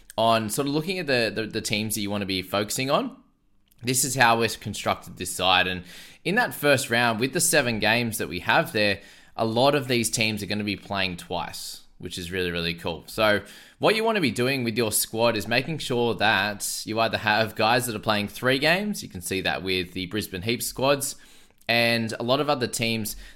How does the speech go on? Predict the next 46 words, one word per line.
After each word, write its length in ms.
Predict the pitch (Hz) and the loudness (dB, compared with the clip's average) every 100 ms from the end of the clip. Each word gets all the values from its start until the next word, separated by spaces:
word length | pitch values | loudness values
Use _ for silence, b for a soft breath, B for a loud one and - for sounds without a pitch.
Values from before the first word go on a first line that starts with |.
| B | B
that 80 | |
will 80 | 110 | 2
be 80 | 104 | 2
playing 320 | 95 104 104 | 2 0 0
in 120 | 98 | -2
two 220 | 92 107 101 | -4 -4 0
games. 380 | 95 87 85 | 2 2 0
So 100 | 87 | 2
I 80 | 113 | 2
think 280 | 113 156 185 | 2 -4 -4
with 120 | 226 | -4
your 120 | 208 | -2
starters, 460 | - - 113 117 104 | 0 2 4 4 0
you 80 | 110 | -6
need 100 | 107 | -6
to 60 | |
make 300 | 101 101 120 | -4 0 0
sure 300 | 120 120 104 | 0 -2 0
that 80 | 98 | 0
you 160 | 101 101 | -2 -4
can 240 | - 90 | -6 -10
get 380 | 85 101 95 - B B B B - - - | -2 2 2 0 B B B B -20 -20 -16
t-, 100 | - - | -16 0
players 520 | 120 123 104 107 104 | 4 6 6 2 0
with, 260 | 104 85 | -2 -2
with 120 | 107 101 | -4 -2
at 60 | |
least 280 | 104 107 - | 0 0 -2
two 120 | 107 | -4
games 320 | 98 92 92 - | 0 0 0 -4
gonna 120 | 92 | -4
be 100 | 87 | -4
played 380 | 85 87 85 - | 0 0 -2 -6
in 180 | 95 | -4
that 200 | 92 78 | -2 -2
round 260 | 87 85 80 | 0 -2 -2
one. 360 | 82 87 85 - | -4 -2 -4 -6
And 80 | 98 | -4
that's 140 | 104 | -2
what 120 | - 90 | -2 -4
you'll 80 | |
see 180 | 90 98 | -2 -2
with 140 | 90 85 | -2 -2
my 180 | 87 | 0
team 300 | 87 - 90 | 0 0 -2
here. 280 | 104 175 190 | 0 0 0